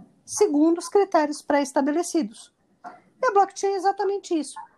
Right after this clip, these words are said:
É uma estrutura de dados, com características bem peculiares, é verdade. Mas não é nada além disso, certo? Só que se a gente for a-, a-, adiantar um pouquinho, aprofundar um pouquinho esse conceito,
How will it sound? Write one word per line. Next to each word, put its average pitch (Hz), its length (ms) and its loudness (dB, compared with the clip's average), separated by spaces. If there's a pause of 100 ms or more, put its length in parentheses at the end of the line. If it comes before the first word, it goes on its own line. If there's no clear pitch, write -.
(100)
É 254 100 4
uma 294 140 0
estrutura 294 600 -4
de 311 120 -4
dados, 233 440 0 (320)
com 254 220 -2
características 226 880 -4
bem 175 280 -8
peculiares, 262 640 -4
é 175 80 -2
verdade. 202 520 -4 (580)
Mas 403 340 -2 (100)
não 370 280 4
é 320 240 -2 (180)
nada 370 380 -4 (140)
além 427 220 -6
disso, 226 420 -14 (720)
certo? 247 600 -4 (800)
Só 466 220 -8
que - 80 -18
se 466 80 -8
a 415 40 -6
gente 226 260 -12
for 349 300 -4 (300)
a-, 240 180 0 (200)
a-, 214 400 -4
adiantar 262 640 -2
um 254 80 -6
pouquinho, 277 320 -8
aprofundar 311 640 -6
um 440 100 -4
pouquinho 214 400 -12
esse - 180 -12
conceito, 262 540 -4